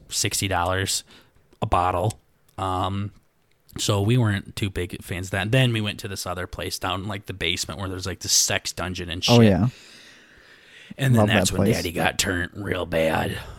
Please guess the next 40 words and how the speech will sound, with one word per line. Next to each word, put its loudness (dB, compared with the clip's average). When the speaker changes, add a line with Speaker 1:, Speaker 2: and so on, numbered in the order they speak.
Speaker 1:
Holy 0
shit, 6
Speaker 2:
<laughs> 10
Speaker 1:
finally. 6
I 2
mean, 0
I 2
had 0
two 0
of -4
those -2
Irish -2
car -2
bomb 0
things -4
where -4
you 0
drop -2
the -4
shot 4
in -2
the 0
drink -2
and -2
then -4
you 0
have -2
to -8
drink -4
it -6
super 0
fast 2
or 2
else 0
it -10
curdles. -2
Speaker 2:
Yeah. 10
Speaker 1:
Oh 2
my 0
gosh, 0